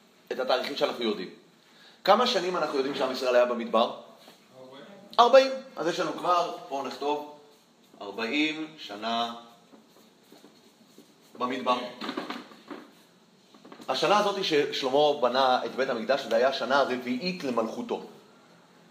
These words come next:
Speaker 1: אוקיי? כמה שנים מלך לפניו דוד?
Speaker 2: שבע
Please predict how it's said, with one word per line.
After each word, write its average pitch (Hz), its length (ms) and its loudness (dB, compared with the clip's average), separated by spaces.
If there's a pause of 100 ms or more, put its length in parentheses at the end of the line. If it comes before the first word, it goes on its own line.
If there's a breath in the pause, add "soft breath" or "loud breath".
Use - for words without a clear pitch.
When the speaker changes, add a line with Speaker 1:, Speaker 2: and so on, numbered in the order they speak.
Speaker 1:
אוקיי? 170 380 4 (380 loud breath)
כמה 175 200 6
שנים 156 260 0
מלך 127 340 4
לפניו 117 400 0
דוד? 98 160 -6 (1160)
Speaker 2:
שבע 139 100 -20